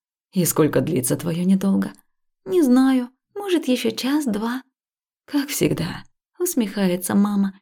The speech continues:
и я слышу очередной раскат смеха. Видимо, в гостях у тёти Кристины собралась вся больница.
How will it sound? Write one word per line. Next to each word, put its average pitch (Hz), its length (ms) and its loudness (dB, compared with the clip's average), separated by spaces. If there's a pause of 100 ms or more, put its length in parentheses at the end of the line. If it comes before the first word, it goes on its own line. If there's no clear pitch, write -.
(120)
и 285 60 0
я 254 160 6
слышу 233 300 0
очередной 196 520 2
раскат 190 420 -2
смеха. 190 480 2 (220)
Видимо, 294 400 4
в 226 40 0
гостях 226 460 0
у 208 40 4
тёти 196 260 2
Кристины 196 480 0
собралась 185 480 0
вся - 260 -8
больница. 190 640 -2